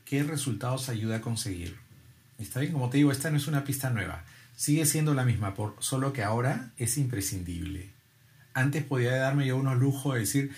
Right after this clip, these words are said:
"Y también se puede hacer esto porque ayuda en esto y lo otro". No, no, ahora la pregunta es, oye, ¿ayuda a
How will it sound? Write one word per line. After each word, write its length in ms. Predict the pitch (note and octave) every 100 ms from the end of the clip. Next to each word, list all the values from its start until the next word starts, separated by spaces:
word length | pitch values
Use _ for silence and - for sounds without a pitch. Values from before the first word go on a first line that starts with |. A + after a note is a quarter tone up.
| - - -
"Y 120 | D3
también 420 | C3+ C#3 E3+ A3+
se 140 | A3+
puede 240 | G#3 G3+ F#3+
hacer 200 | - G3
esto 380 | G3+ G#3 - F#3
porque 220 | D#3+ C#3+
ayuda 320 | D3+ F3+ F#3
en 100 | F3
esto 260 | F#3 D#3+ F3
y 40 |
lo 100 | D3
otro". 200 | A#2+ A#2
No, 140 | A#2
no, 100 | G2+
ahora 440 | F#2 A2 C#3+ F3 D#3
la 140 | B2+
pregunta 340 | B2 C3 C#3 C#3
es, 160 | C#3+
oye, 220 | C#3+ A#2 -
¿ayuda 640 | G#2+ A#2+ E3 G3 G#3+ A3 -
a 320 | C#3+ F#3+